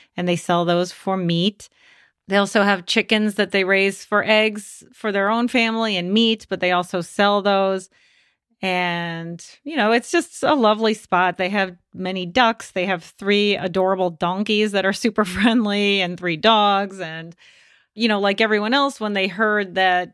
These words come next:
East Palestine was being evacuated, mandatory evacuation, they were on watch that this vinyl chloride was about to be burned. And they went in to eat dinner. <laughs> And from what Elaine said, she said, "Gosh, the mustard is so spicy. I wonder why."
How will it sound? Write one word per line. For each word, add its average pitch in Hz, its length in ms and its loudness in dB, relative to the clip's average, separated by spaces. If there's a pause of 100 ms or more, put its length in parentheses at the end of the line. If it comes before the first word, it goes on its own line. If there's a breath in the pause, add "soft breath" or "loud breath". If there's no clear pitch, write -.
East 214 200 -8
Palestine 202 500 -2
was 180 120 -10
being 180 220 -6
evacuated, 196 800 0
mandatory 185 540 -2
evacuation, 180 920 -2
they 202 160 4
were 196 140 2
on 180 240 -2
watch 156 400 -4
that 165 240 -4
this 165 420 -4 (320 soft breath)
vinyl 170 300 2
chloride 165 480 0
was 156 160 -8
about 165 220 -2
to 156 60 -12
be 165 140 -6
burned. 160 480 -4 (140)
And 165 840 -2 (380)
they 180 160 4
went 180 240 2
in 214 80 4
to 214 100 -2
eat 214 220 0
dinner. 220 640 2
<laughs> 196 460 -4
And 240 160 4
from 247 420 0
what 247 160 2
Elaine 233 460 2
said, 226 380 0
she - 420 -12
said, 196 240 -4
"Gosh, 311 300 -6
the 196 100 0
mustard 202 540 0
is 180 120 -4
so 240 160 -2
spicy. 233 680 -2
I 170 100 0
wonder 247 300 0
why." 190 640 0